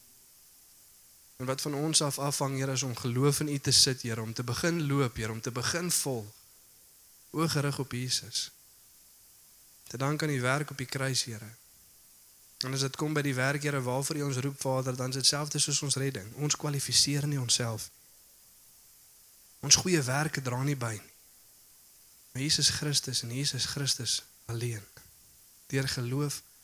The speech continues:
alleen. Genade alleen.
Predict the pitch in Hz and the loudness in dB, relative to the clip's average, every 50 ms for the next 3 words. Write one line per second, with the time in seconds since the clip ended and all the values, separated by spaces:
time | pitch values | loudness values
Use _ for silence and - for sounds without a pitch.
0 | - - - - - - 120 120 117 120 117 110 101 107 110 - - - - - | -20 -20 -20 -20 -12 -8 -6 -4 -2 -2 -2 -4 -4 -8 -12 -18 -20 -20 -20 -20
1 | - - - - - - - - - - - - - - - - - - - - | -20 -20 -20 -20 -20 -20 -20 -20 -20 -20 -20 -20 -20 -20 -20 -20 -20 -20 -16 -12
2 | - - 117 117 120 127 139 139 139 127 120 117 - - - - - - - - | -10 -8 -6 -4 -2 -2 -2 -2 -2 -4 -6 -6 -10 -16 -20 -20 -20 -20 -20 -20
3 | - - - - - - - 110 110 110 104 104 101 | -20 -20 -20 -20 -18 -12 -10 -8 -6 -6 -6 -8 -10